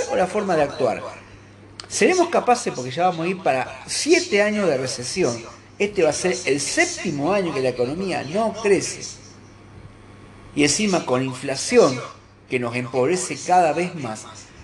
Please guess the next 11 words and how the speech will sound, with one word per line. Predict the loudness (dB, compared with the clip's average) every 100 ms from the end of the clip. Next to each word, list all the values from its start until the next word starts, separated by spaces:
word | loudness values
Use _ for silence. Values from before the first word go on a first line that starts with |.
| -6 4
Pero | 8 8 8 4 -6 -16 -20 -20 -10
quiero | 4 6 8 6 6
creer | 4 6 8 6 2 -6 -16 -20 _ _ -20 -10
que | -6
se | -6
está | -2 0 0
sentando | 0 -4 -2 -2 2
las | 2 4
bases | 4 4 -4 -8 -10 -20 -20 -20 -8
para | -2 0
tener | 0 0 -2